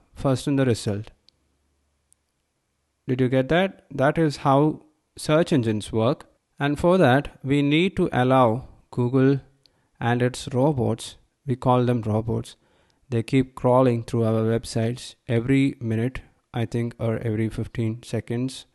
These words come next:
every second. Uh, these are, uh, based on all artificial intelligence and, uh, technology like that stuff. It keeps crawling in our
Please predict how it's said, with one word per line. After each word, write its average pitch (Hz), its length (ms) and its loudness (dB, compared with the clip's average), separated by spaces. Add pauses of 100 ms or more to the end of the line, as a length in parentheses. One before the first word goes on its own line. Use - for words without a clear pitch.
(300)
every 110 200 -2
second. 147 540 -8 (960)
Uh, 113 200 -4
these 117 260 -2
are, 110 500 -2 (800)
uh, 107 400 -4 (260)
based 113 240 -2
on 110 200 -2
all 113 280 -4 (300)
artificial 117 520 -4
intelligence 110 600 -4
and, 110 300 -4
uh, 107 260 -2 (640)
technology 117 540 -2
like 110 340 -4
that 107 200 -4
stuff. 131 420 -4 (600)
It 139 340 0
keeps 139 320 -4
crawling 127 480 0
in 120 120 -2
our 117 200 0